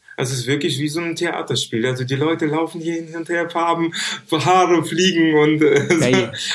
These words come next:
Speaker 1: so. Ja, weil, weil bei Unisex wurde auch trocken geschnitten. Also so hat man
Speaker 2: Ja.
Speaker 1: auch den, den Trockenhaarschnitt, weil viele Friseure konnten damals nicht trocken schneiden. Heutzutage macht das fast jeder. Aber damals war das was ganz Besonderes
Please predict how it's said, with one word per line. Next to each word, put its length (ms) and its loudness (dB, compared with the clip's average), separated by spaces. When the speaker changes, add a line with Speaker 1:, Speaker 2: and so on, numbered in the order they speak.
Speaker 1:
so. 60 4
Ja, 40 6
weil, 200 2
weil 440 0
bei 120 2
Unisex 360 0
wurde 160 4
auch 140 -4
trocken 300 -2
geschnitten. 440 -2
Also 200 0
so 200 2
hat 160 0
man 140 2
Speaker 2:
Ja. 120 2
Speaker 1:
auch 120 -2
den, 380 0
den 160 0
Trockenhaarschnitt, 800 -4
weil 180 0
viele 320 0
Friseure 480 -2
konnten 440 -6
damals 380 -2
nicht 260 -2
trocken 240 -6
schneiden. 400 -4
Heutzutage 520 -2
macht 200 -4
das 100 -8
fast 240 -8
jeder. 320 0
Aber 200 -2
damals 500 -2
war 80 0
das 180 -2
was 140 -6
ganz 260 -10
Besonderes 720 -4